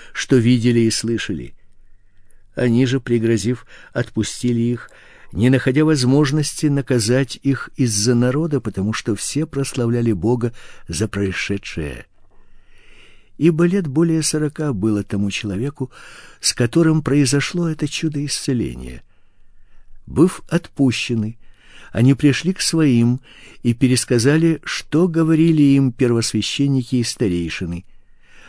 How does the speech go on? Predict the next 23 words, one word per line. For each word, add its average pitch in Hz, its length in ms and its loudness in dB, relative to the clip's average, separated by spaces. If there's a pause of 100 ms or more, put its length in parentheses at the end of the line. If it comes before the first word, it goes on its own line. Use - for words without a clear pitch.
Они 156 260 4
же, 139 160 4
выслушав, 131 640 0 (340)
единодушно 123 880 4
возвысили 135 560 2
голос 117 420 0
к 87 120 -8
Богу 117 380 0
и 127 60 0
сказали: 117 500 0
«Владыка 107 580 -2
Боже, 117 320 -4
сотворивший 117 680 -4
небо 117 340 -2
и 110 80 -2
землю 113 380 -2
и 107 100 0
море, 117 340 -2 (300)
и 110 100 -4
всё, 117 220 -4
что - 180 -6
в 104 100 -4
них, 110 400 -2